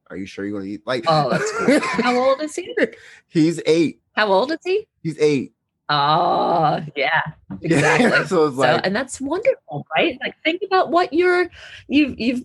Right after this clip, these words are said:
Speaker 2: you know, provided this, and that's gonna carry him through for it. So it's a, a great thing for when parents can do this stuff in front of and for their children, because, you know, without even being, you know, active, um, educators on it, we are really
Speaker 1: Right.
Speaker 2: providing them with this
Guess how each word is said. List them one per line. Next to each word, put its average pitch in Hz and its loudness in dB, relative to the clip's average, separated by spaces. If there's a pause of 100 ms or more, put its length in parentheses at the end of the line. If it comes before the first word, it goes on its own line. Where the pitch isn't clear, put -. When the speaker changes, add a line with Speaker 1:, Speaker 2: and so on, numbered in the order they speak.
Speaker 2:
you 269 2
know, 170 0
provided 185 0
this, 165 2
and 151 -4
that's 170 -4
gonna 196 0
carry 175 0
him 160 4
through 143 0
for 151 -2
it. 151 -2
So 147 -2
it's 147 -2
a, 139 0 (520)
a 156 -2
great 165 2
thing 151 2
for - -12
when 127 -4
parents 143 -2
can 131 -4
do 147 2
this 143 0
stuff 110 -2
in 131 -4
front 131 -4
of 127 -2
and 127 -6
for 135 0
their 127 0
children, 208 -4
because, 156 -2
you 202 0
know, 151 2
without 160 0
even 151 4
being, 147 0 (320)
you 151 2
know, - -6 (160)
active, 147 0 (460)
um, 135 0 (100)
educators 156 2
on 127 -2
it, 131 -4
we 131 -4
are 123 0
really 127 0
Speaker 1:
Right. 127 -4
Speaker 2:
providing 107 2
them - -6
with - -4
this - -20